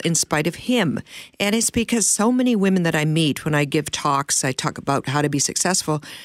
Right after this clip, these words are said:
they talk about their husband or the divorce they've gone through, that they're single parents or that they had a really rough upbringing. And how do they get out of that? And it, and I listen to them and I think about my life and what I've gone through.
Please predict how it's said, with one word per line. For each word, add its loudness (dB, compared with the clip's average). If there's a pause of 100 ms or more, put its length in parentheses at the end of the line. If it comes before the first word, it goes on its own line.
(240)
they 2
talk -2
about 0
their 0 (120)
husband -2
or 0
the 0
divorce 2
they've -2
gone 0
through, -4
that 0
they're 0
single 0
parents 0
or 0 (440)
that 0
they 2
had 2
a 0
really -2 (100)
rough -2
upbringing. -2
And -4 (200)
how -2
do 0
they 0
get 0
out 2
of 0
that? -2
And 2
it, -2 (460)
and 0
I 0
listen -2
to -2
them 2
and 2
I 0
think 0
about 0
my 2
life 0
and 0
what 2
I've 0
gone 0
through. -2